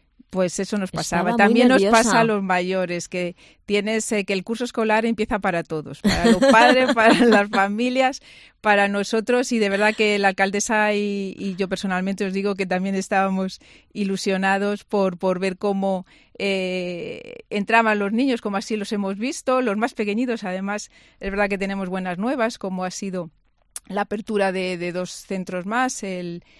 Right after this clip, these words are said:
Speaker 1: el San Antonio con cero a tres años y, y el Rosa Chacel de, también de cero a tres años. Esos bebecitos que, que, que iban con sus familias en este periodo de adaptación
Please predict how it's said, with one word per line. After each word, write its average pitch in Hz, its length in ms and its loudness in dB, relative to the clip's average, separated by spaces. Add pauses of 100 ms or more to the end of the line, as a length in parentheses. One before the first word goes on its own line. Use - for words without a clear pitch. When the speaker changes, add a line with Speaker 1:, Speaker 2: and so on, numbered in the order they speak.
(160)
Speaker 1:
el 180 140 -8
San 190 180 -4
Antonio 190 340 -4
con 185 160 -6
cero 185 220 -4
a 175 60 -2
tres 175 280 -8
años 254 540 -2
y, 180 400 -10
y 180 80 -6
el 175 100 -6
Rosa 185 240 -8
Chacel 196 380 -10
de, 175 140 -10
también 175 260 -10
de 170 80 -8
cero 175 160 -12
a 170 60 -8
tres 170 200 -10
años. 208 300 -8 (240)
Esos 233 340 -4
bebecitos 190 800 -4
que, 175 420 -8 (360)
que, 185 400 -2
que 202 80 0
iban 208 180 -2
con 196 140 -6
sus 190 120 -8
familias 226 440 -4
en 202 100 -4
este 202 220 -8
periodo 196 260 -2
de 190 80 0
adaptación 220 800 -2